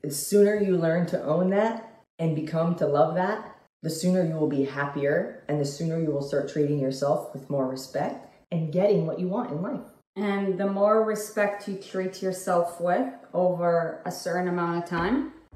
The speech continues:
Speaker 2: with time, the more respect you're gonna gain from others.
Speaker 1: Yep.
Speaker 2: And
Speaker 1: And
Speaker 2: that's why, you know, anybody that we work with, right, who's, who's achieved massive success. Weight loss is hard, you guys.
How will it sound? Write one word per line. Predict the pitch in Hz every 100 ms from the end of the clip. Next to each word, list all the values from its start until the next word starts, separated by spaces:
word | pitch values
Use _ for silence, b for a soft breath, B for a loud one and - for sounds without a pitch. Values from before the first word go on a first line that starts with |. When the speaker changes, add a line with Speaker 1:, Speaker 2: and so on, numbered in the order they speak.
| - - _ _ -
Speaker 2:
with | 190 196 -
time, | 240 294 220 208 - -
the | 190
more | 196 196
respect | 208 - - 233 226
you're | 214
gonna | 214 214
gain | 208 220
from | 214 208 208
others. | 269 - - - - _ _ 143
Speaker 1:
Yep. | 143 -
Speaker 2:
And | 175
Speaker 1:
And | 196
Speaker 2:
that's | 202 220 -
why, | 233 254 294 220 190 220 254
you | 214
know, | 202 196 196
anybody | 214 262 - 247 233 220
that | 202
we | 196
work | 190 175 196 196 170
with, | - - -
right, | 175 180 190
who's, | 180 185 - - b b _
who's | 208 190
achieved | 185 - 220 208 180
massive | 185 175 185 202 185
success. | - 165 - 220 190 - - - - _ _ _ -
Weight | 226 269
loss | 302 277
is | 226 202
hard, | 202 262 269
you | 208
guys. | 185 180 202 226 -